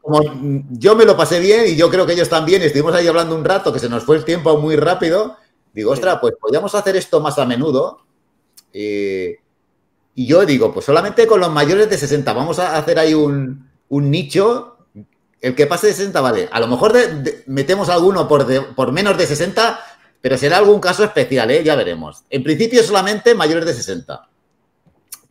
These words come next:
Speaker 1: Como somos unos cuantos, vamos, vamos a ir pasando todos por aquí y vamos a hablar, pues, de, de temas, pues, no sé, importantes, que nos gusten a nosotros, que veamos que, que puede ayudar a otro, a otro tipo de gente.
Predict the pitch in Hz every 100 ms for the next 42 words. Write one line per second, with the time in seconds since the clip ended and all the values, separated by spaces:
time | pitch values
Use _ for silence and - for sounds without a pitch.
0 | _ _ _ - 110 151 185 214 208 196
1 | 202 226 180 147 151 - 147 151 160 143
2 | 151 151 143 147 147 - 139 131 170 220
3 | - _ _ _ _ _ 107 120 127 131
4 | 139 185 147 110 104 101 98 120 135 165
5 | 180 - 101 87 98 - 90 139 165 165
6 | 151 113 104 113 98 92 107 151 156 143
7 | 107 107 107 - 101 95 92 87 98 -
8 | 104 98 98 95 95 92 90 95 90 80
9 | 92 90 87 92 87 85 147 143 160 170